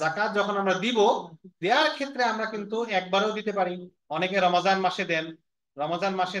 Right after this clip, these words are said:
দেওয়ার কোনো জরুরি বিষয় এরকম না, অনেকে বেশি সওয়াবের জন্য দেন। কিন্তু মূল যে ব্যাপারটা সেটা হচ্ছে আমরা কাকে কখন দিচ্ছি এটা যেন আমাদের হিসাবে থাকে, এবং জাকাত দেওয়ার সময় যেন আমরা নিয়ত করি যে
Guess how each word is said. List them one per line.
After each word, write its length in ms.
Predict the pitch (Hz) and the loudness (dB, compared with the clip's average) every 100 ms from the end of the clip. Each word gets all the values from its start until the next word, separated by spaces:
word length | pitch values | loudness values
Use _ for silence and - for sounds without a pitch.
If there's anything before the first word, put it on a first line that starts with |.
| 170 | 0
দেওয়ার 280 | 170 175 175 - - | 2 2 -2 -8 -10
কোনো 140 | 180 165 | -8 -6
জরুরি 240 | 170 180 190 | -6 -4 -6
বিষয় 200 | 175 190 180 | -6 -2 -2
এরকম 200 | 180 185 | -2 -2
না, 40 | 160 151 | 0 0
অনেকে 200 | 156 165 | -2 -2
বেশি 160 | 160 160 196 | -4 -4 0
সওয়াবের 300 | 185 180 170 | 2 2 -2
জন্য 120 | 165 147 | -4 -2
দেন। 100 | 135 - - _ _ _ - | -2 -4 -16 _ _ _ -10
কিন্তু 180 | 180 190 185 | -8 -4 -4
মূল 180 | 202 254 262 | 0 0 2
যে 60 | 247 | 2
ব্যাপারটা 320 | 208 208 202 220 | 2 0 -4 -6
সেটা 160 | 214 214 | -4 -4
হচ্ছে 200 | 208 208 220 185 | -6 -4 -2 0
আমরা 160 | 196 196 196 | -2 -2 0
কাকে 260 | 180 196 233 220 | 0 0 -2 -2
কখন 200 | - 220 202 | -2 -2 -2
দিচ্ছি 240 | 196 - 185 | -4 -2 -2
এটা 120 | 190 | -2
যেন 100 | 196 196 | -2 -2
আমাদের 180 | 190 180 180 | -2 -4 -4
হিসাবে 280 | 185 202 185 | -2 -2 -2
থাকে, 200 | - - - _ _ _ _ _ _ _ - | -8 -16 -20 _ _ _ _ _ _ _ -6
এবং 140 | 156 220 175 | -2 -2 2
জাকাত 300 | 165 190 208 180 | 2 2 0 2
দেওয়ার 220 | 190 208 208 | 2 2 0
সময় 200 | 240 247 233 | -4 -2 -2
যেন 120 | 226 208 | -2 -2
আমরা 200 | 196 214 - - _ _ 147 | 0 0 -2 -10 _ _ -6
নিয়ত 240 | 170 220 233 196 | -2 0 -2 -4
করি 160 | 117 - _ | -8 -10 _
যে 60 | - | -6